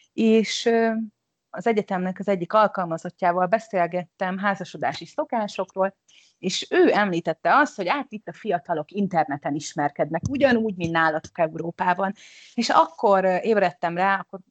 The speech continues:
nem tudom, két-három hete lehettem itt Indiában, és senkit nem ismertem még mindig, senkivel nem volt, ö, nem tudtam beszélgetni, és akkor ébredtem rá, hogy at-, hát akkor, akkor majd én is interneten ismerkedek.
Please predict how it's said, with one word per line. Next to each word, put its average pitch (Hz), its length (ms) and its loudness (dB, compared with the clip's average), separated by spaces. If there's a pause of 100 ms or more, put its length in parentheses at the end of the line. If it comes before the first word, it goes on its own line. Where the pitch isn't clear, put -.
nem 170 160 -12
tudom, 180 220 -18
két-három 196 560 -2
hete 180 260 -6
lehettem 170 480 -8
itt 175 160 -16
Indiában, 202 640 -2
és - 260 -12 (440)
senkit 156 520 -6
nem 160 160 -4
ismertem 160 560 -4
még 160 220 -6
mindig, 170 380 -4
senkivel 165 520 -2
nem 160 260 -4
volt, 156 460 -4
ö, 156 520 0
nem 175 200 -4
tudtam 165 320 -2
beszélgetni, 226 720 2 (640)
és 220 140 -8
akkor 196 280 0
ébredtem 175 400 -4
rá, 202 140 2
hogy 180 120 0
at-, - 180 -8
hát 262 160 -4
akkor, - 260 -6
akkor 247 240 2
majd 247 160 0
én 254 120 0
is - 140 -8
interneten 165 580 -2
ismerkedek. - 960 -12